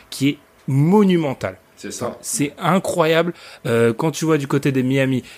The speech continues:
Speaker 1: les Jay Crowder, les Adebayo, les Butler, les Derrick Jones, il s'est blessé, on sait pas s'il va être là. Enfin, il y a une espèce de, physiquement, ils sont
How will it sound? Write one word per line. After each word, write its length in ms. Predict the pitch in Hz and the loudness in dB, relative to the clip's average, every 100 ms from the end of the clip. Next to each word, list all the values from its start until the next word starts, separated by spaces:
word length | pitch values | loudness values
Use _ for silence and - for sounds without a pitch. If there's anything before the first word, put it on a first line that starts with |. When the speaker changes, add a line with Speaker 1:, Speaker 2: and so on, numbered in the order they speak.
| - | -4
Speaker 1:
les 140 | 120 | -2
Jay 160 | 117 156 | 0 -2
Crowder, 440 | - 160 139 120 104 | 0 0 2 0 -2
les 180 | 113 139 | 0 2
Adebayo, 600 | 143 143 139 139 135 117 | 2 2 2 2 2 -2
les 160 | 110 135 | -2 0
Butler, 360 | 143 143 147 | 0 0 0
les 100 | 120 | -2
Derrick 240 | 117 131 123 | 0 0 0
Jones, 160 | 127 107 | -4 -6
il 80 | 131 | -6
s'est 140 | 147 | -4
blessé, 260 | 127 127 - | 0 0 -2
on 60 | 117 | -8
sait 120 | - | -8
pas 100 | 135 | -6
s'il 180 | 139 131 | -6 -2
va 100 | 120 | -4
être 120 | 113 | -2
là. 120 | 117 104 - - | -4 -6 -12 -12
Enfin, 100 | 123 147 | -8 0
il 80 | |
y 20 | 131 | 2
a 40 | |
une 100 | 139 | 2
espèce 340 | 151 202 185 | 2 2 0
de, 180 | 131 107 - - _ - - - | 0 -2 -4 -20 _ -20 -14 -4
physiquement, 760 | 220 202 180 175 156 156 196 - | 0 0 -2 -4 -2 -2 -2 -6
ils 100 | 123 | -4
sont 400 | - - 147 170 | -2 -2 -4 -8